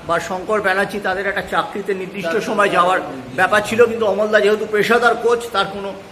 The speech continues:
Speaker 1: আহ, টাইম বাউন্ড
Speaker 2: ছিল
Speaker 1: ব্যাপারটা
Speaker 2: না।
Speaker 1: ছিল না, এটাই বোধহয় প্লেয়ারদের সবচেয়ে বেশি।
Speaker 2: এবং যা জানতাম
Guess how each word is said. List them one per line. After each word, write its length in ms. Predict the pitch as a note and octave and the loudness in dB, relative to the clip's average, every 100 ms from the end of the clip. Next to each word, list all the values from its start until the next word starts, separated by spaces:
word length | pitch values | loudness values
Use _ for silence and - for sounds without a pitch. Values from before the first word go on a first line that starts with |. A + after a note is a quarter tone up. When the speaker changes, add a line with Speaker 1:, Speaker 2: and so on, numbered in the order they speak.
| - - - | -20 -20 -6
Speaker 1:
আহ, 160 | C3+ B2+ - | -4 -4 -2
টাইম 240 | G3+ A3+ G#3+ | 2 2 4
বাউন্ড 200 | G3+ F#3 | 4 6
Speaker 2:
ছিল 100 | F#3 | 4
Speaker 1:
ব্যাপারটা 240 | F3+ E3+ | 2 2
Speaker 2:
না। 60 | - | -2
Speaker 1:
ছিল 160 | C#3 | -4
না, 100 | C#3 | -4
এটাই 260 | E3 A#3 A3+ | -2 0 2
বোধহয় 260 | A3 A#3 | 2 0
প্লেয়ারদের 600 | A3+ - - G3 G3 A3 G3+ | -4 -8 -4 -2 -2 -2 -4
সবচেয়ে 360 | F#3 F3 G#3 | -6 -4 -4
বেশি। 260 | G3+ F#3 G#3 | -2 -2 -4
Speaker 2:
এবং 220 | E3 D#3 | -6 -4
যা 280 | E3 E3 F3 | -2 0 0
জানতাম 580 | E3+ F3 F3 G3+ G3 | -2 -4 -4 -4 -4